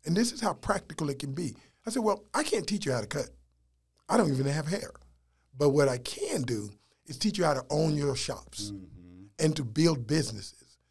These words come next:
Speaker 1: because you don't wanna stand on your feet all day, every day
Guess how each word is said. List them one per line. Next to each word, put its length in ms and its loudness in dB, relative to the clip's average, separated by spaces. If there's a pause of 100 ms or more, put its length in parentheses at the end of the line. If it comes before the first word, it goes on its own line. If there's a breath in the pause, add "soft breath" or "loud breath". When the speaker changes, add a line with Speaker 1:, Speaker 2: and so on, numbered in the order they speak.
(220)
Speaker 1:
because 340 0
you 100 0
don't 160 4
wanna 180 0
stand 500 0
on 120 0
your 100 -2
feet 240 -4
all 180 0
day, 220 -2
every 200 -6
day 280 -6